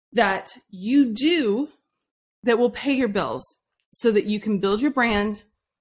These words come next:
and you can step into your podcast or whatever it is, and you feel confident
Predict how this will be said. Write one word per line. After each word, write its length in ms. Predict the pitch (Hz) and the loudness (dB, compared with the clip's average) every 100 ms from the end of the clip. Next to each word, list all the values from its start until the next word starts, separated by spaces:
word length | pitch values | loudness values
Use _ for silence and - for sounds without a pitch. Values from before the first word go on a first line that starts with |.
| _ _ _ 196 | _ _ _ -2
and 140 | 202 | 0
you 80 | 196 | 0
can 320 | 196 170 - - | -2 -8 -10 -16
step 400 | - - 233 226 | -6 -2 -2 -2
into 560 | - 233 240 220 233 220 | -2 0 0 -2 -4 -2
your 180 | 190 175 | -2 -4
podcast 720 | - - 285 277 262 254 233 | -8 -8 -8 -6 -8 -8 -8
or 60 | 202 | -8
whatever 400 | 196 240 269 285 | -2 -2 0 0
it 80 | 269 | 0
is, 320 | 262 254 - - - _ - | 0 -2 -4 -16 -20 _ -4
and 180 | 220 226 | -2 0
you 400 | 233 254 262 240 | 0 0 -2 -4
feel 140 | 190 | -10
confident 720 | 185 - 233 254 277 277 277 | -10 0 0 0 0 0 0